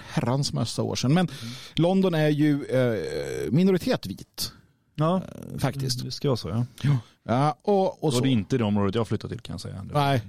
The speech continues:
Speaker 1: utan det var väl något sånt där, eh,
Speaker 2: väldigt vitt var det.
Speaker 1: fint område där de åkte sina jävla elmopeder med sina jävla slemmiga kroppar.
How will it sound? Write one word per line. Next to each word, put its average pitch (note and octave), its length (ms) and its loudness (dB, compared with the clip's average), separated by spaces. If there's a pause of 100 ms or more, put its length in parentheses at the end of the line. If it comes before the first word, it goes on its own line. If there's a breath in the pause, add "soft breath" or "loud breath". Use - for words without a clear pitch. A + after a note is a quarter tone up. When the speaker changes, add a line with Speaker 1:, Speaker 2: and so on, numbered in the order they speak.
Speaker 1:
utan A2+ 240 0
det A2 80 2
var G#2 140 0
väl F#2 140 -2
något F2+ 140 -4
sånt - 200 -8
där, B1+ 140 -6
eh, A#1+ 200 -8 (140)
Speaker 2:
väldigt G2 320 -8
vitt F#2 240 -10
var C#2 100 -10
det. F#2+ 180 -10
Speaker 1:
fint - 380 -6
område C#2 380 -2
där F2 80 2
de E2 120 0
åkte D#2 360 -2 (100)
sina D2+ 240 -4
jävla D#2+ 360 -2
elmopeder F2 800 -2
med E2 140 -2
sina D#2+ 200 -2
jävla E2+ 320 0
slemmiga D#2+ 560 -2
kroppar. E2 520 -4